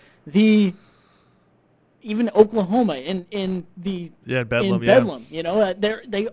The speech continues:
Speaker 1: always win Bedlam, right? And, and even on those, those years that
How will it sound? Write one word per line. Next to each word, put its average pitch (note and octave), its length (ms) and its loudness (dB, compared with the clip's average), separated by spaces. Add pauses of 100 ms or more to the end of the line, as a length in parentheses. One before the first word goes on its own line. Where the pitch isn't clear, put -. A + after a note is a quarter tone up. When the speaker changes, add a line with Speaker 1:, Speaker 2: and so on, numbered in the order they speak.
Speaker 1:
always G#3 540 6
win D#3 200 -8
Bedlam, A#2+ 360 -8
right? F3 240 -2
And, F3 140 -4
and E3+ 180 -14
even G3 320 -6
on F3+ 300 -10
those, E3+ 240 -10 (260)
those F3 240 -6
years F3 400 -4
that D#3+ 280 -6